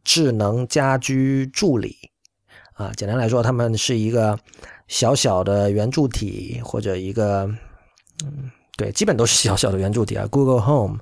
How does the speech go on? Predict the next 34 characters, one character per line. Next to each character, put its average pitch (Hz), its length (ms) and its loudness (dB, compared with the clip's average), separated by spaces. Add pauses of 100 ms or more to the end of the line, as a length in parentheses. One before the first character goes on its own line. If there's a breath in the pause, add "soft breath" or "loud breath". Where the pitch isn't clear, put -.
(400 loud breath)
Amazon 123 380 0
Echo 110 440 -2
都 107 140 -2
差 110 180 0
不 101 80 -2
多 101 120 2
是 107 80 0
这 107 80 -2
样 92 100 -4
的 95 80 -8
东 92 160 -6
西。 113 180 -10 (840)
嗯， 104 400 0 (380 loud breath)
他 - 100 -2
们 147 80 2
都 151 140 4
有 113 160 2
自 131 180 -4
己 104 160 -6
的 92 200 -4
这 98 160 -4
个 90 340 -4
语 95 120 -4
音 117 140 0
助 147 200 2
理， 92 280 -4
你 104 80 -4
可 - 100 -8
以 107 40 -4
跟 113 100 0
他 123 60 0
们 117 80 -2
说 151 160 0
话， 139 340 -2